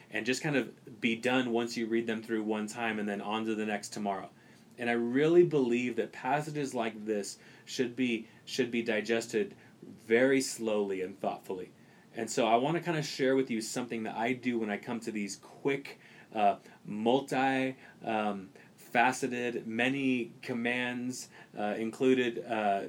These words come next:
passages. I, I wanna show you how I process these. Um, the first is this. Before I come to a passage like this, I'm asking the Lord, "Lord, reveal to me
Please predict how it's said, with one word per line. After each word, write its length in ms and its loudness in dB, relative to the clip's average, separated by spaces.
passages. 680 -2
I, 320 -8
I 40 -2
wanna 280 0
show 300 0
you 240 0
how 360 4
I 340 0
process 600 -4
these. 280 -10
Um, 280 -6
the 320 -2
first 340 0
is 140 -2
this. 340 0
Before 340 2
I 60 6
come 180 -4
to 80 4
a 40 0
passage 380 -4
like 160 -2
this, 180 -2
I'm 140 -2
asking 400 -2
the 60 -2
Lord, 340 2
"Lord, 300 -2
reveal 600 2
to 160 -4
me 520 -4